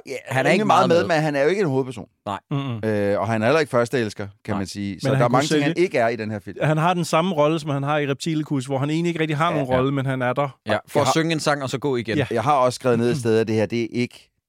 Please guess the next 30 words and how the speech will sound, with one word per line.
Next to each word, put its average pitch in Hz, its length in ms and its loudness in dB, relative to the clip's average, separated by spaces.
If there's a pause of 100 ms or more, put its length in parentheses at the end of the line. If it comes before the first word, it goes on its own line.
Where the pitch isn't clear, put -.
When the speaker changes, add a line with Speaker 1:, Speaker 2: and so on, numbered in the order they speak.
Speaker 1:
Dirks 101 220 -4
bedste 87 300 -10
film. - 160 -20 (120)
Speaker 2:
Nej. 110 140 -2 (440)
Men 147 120 0
fortæl, 185 340 -2
hvad 175 180 0
er 175 40 0
forholdet 180 440 -2
mellem 151 160 -4
ham 147 140 -2
og 147 80 -4
Gita? 139 300 -6
Speaker 1:
Jamen, 165 260 -2 (320)
der 160 120 2
er 202 140 2
jo 226 120 -4
sådan 135 180 -2
set 113 140 -6
ikke 120 120 -2
noget 117 160 0
forhold. 120 280 2
Hun 185 200 0
tror 175 240 0
tydeligvis, 165 460 -4
at 123 100 -8
de 120 80 -4
er 113 40 -4
kærester. 151 440 0 (280)
Det 175 260 0